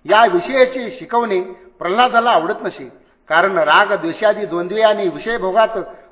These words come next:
रस असणाऱ्यासाठीच ते शिक्षण उपयोगी होते. जेव्हा गुरुजी काही घरच्या कामासाठी बाहेर गेले होते,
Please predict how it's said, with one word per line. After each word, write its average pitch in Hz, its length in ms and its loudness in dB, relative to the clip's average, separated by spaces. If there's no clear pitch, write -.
रस 233 240 0
असणाऱ्यासाठीच 202 1080 0
ते 185 140 0
शिक्षण 180 360 -8
उपयोगी 170 540 -4
होते. 160 340 -10
जेव्हा 240 240 2
गुरुजी 233 380 -2
काही 240 280 0
घरच्या 254 340 -2
कामासाठी 226 540 -2
बाहेर 185 280 -4
गेले 214 200 -6
होते, - 480 -4